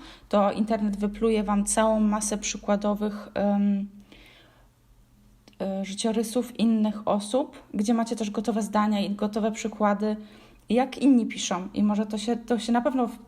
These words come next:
po części będzie pokrywać i to po prostu możecie też z różnych życiorysów sobie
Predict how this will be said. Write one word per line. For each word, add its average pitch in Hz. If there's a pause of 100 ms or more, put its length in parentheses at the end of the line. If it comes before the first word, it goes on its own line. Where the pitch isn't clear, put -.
(200)
po 208
części 214
będzie 208
pokrywać 214
i 214
to 226
po 220
prostu 247
możecie 233
też 262
z 226
różnych 254 (400)
życiorysów 254
sobie 269